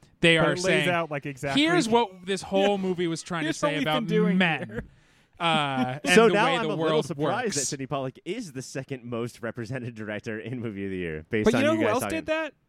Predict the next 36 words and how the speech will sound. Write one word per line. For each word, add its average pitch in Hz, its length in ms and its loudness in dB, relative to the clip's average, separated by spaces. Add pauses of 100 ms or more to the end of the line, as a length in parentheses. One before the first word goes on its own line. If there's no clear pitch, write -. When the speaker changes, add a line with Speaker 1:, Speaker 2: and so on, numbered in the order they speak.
Speaker 2:
You 214 100 -2
know 285 140 2
who 214 80 2
else 320 140 -2
did 330 100 -6
that? 320 200 -2
Like, 202 160 -6
Shakespeare 127 520 -6
would 120 160 -8
do 123 160 -10
that. 110 320 -12
Like, 151 260 -6 (460)
you 220 240 2
know, 247 160 4
I - 20 2
mean, 233 180 2
like, 214 220 0
i-, 214 80 -4
if 208 560 -6
you 254 200 0
are, 190 540 0
if 185 120 -4
you're 214 80 0
considered 233 340 -2
a 160 80 2
genius, 156 400 -2
that 143 160 -2
kind 156 220 -2
of 135 80 -4
move 131 320 0
is, 127 100 0
like, 120 180 -4
making 139 300 -2
sure 135 160 0
everyone's 123 380 -2
included. 117 580 -2